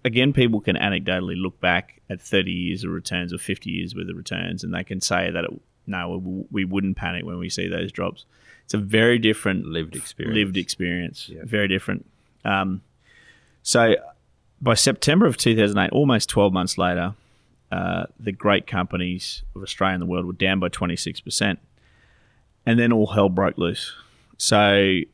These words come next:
Speaker 1: in the third quarter of two thousand eight, so around September, October, um, actually it was, it, w-, it was exactly September <laughs> and October, the markets fell another fourteen percent in just over a week.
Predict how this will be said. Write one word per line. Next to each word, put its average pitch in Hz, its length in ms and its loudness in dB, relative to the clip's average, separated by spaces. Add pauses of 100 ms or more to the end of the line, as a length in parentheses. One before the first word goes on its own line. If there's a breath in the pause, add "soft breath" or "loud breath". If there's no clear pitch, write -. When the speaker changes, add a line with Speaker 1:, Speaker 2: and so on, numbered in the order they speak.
(220)
Speaker 1:
in 98 480 2
the 98 80 -4
third 113 440 2
quarter 92 360 2
of 87 140 -6
two 92 200 -2
thousand 90 420 -2
eight, 120 220 0 (120)
so 92 500 -2
around 92 420 0
September, 90 380 -4
October, 90 480 -2 (420 soft breath)
um, 90 480 0 (240)
actually 101 200 -2
it 92 40 0
was, - 220 -4
it, 80 100 -4
w-, 85 220 -6
it 98 120 -4
was 90 220 -2
exactly 92 460 -2
September - 480 0 (100)
<laughs> - 60 -8
and 101 160 0
October, 92 500 0 (400 soft breath)
the 107 80 0
markets 98 500 4
fell 87 520 2 (240)
another 95 400 0
fourteen 82 520 -4
percent - 540 -8 (160)
in 92 300 -4
just - 360 -4
over 85 260 -2
a 82 60 -8
week. 82 260 -10